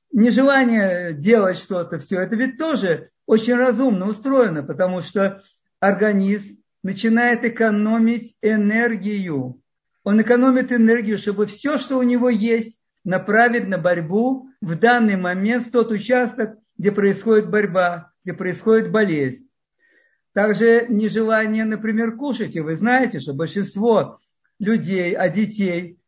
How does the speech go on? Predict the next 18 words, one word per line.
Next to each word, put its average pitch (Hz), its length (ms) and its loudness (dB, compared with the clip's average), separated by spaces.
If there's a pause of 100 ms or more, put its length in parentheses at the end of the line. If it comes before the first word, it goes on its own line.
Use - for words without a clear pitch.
(120)
отказываются 320 960 -2
кушать. 269 580 -6 (200)
И 208 60 -2
это 214 180 2
ещё 214 260 -2
принцип 240 580 -4
древних 233 380 2
врачей, 240 640 -2 (200)
когда 180 240 0
говорилось 196 540 0
о 196 100 -2
том, 247 380 0 (180)
что 175 240 -8
нежелание 175 840 0
есть 160 400 -4
во 151 100 -2
время 170 340 -2
болезни, 160 760 -2